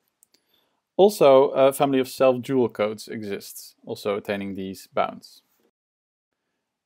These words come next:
Given what we now know about lifting, we can simply take such a family of codes defined over a finite field and lift each code individually to R. The parameters will follow from what we discussed in the previous slides.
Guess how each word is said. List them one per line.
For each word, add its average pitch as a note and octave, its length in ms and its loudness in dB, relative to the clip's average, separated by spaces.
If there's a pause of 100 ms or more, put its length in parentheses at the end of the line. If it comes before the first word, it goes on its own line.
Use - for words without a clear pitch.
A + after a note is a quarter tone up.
(200)
Given D#3+ 240 -2
what C#3+ 140 -6
we B2 80 -2
now B2 180 -2
know A2+ 260 -2
about G#2 300 -4
lifting, B2 560 -10
we C3 80 -14
can C3+ 160 -6
simply F#3+ 340 -8
take A2+ 300 -2
such - 260 -10
a C3 60 -10
family A2 320 -8
of G#2+ 160 -18
codes A#2 320 -4
defined G#2+ 420 -8
over G#2+ 240 -6
a G2+ 60 -10
finite G2 380 -8
field D3 400 -6 (340)
and C3+ 160 -4
lift C#3 220 -4
each D3+ 280 -10
code A2+ 380 0
individually A2 560 -8
to - 200 -10
R. G#2 340 0 (720)
The C3+ 80 -14
parameters E3 420 0
will A#2+ 120 -4
follow G#2+ 320 0
from A2+ 380 -10
what A#2+ 200 -6
we B2 80 -6
discussed A#2 400 -6
in A#2 60 -6
the A#2 60 -6
previous G#2 380 -8
slides. - 500 -20